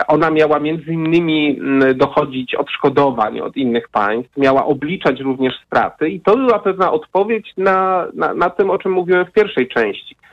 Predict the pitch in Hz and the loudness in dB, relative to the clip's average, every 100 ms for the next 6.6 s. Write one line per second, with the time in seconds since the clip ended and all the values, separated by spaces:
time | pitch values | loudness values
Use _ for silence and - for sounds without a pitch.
0 | _ 139 135 127 - 151 - 202 - 185 | _ -4 -2 -2 -2 -4 -2 -4 0 0
1 | - _ - 151 196 202 175 - 160 165 | 0 _ -4 -2 0 0 -2 -4 -4 2
2 | 165 156 147 147 147 151 143 - 139 139 | 2 2 0 0 0 -2 -2 -2 0 0
3 | 127 117 113 127 123 - 120 110 - - | 0 0 0 0 -2 -2 0 -2 -2 -8
4 | 139 160 156 135 139 143 147 147 - 139 | -4 -2 0 2 2 2 0 0 0 0
5 | 143 139 131 127 123 - 117 113 104 127 | 0 2 2 2 0 2 0 2 0 0
6 | 196 - 165 156 151 | -2 -2 0 2 2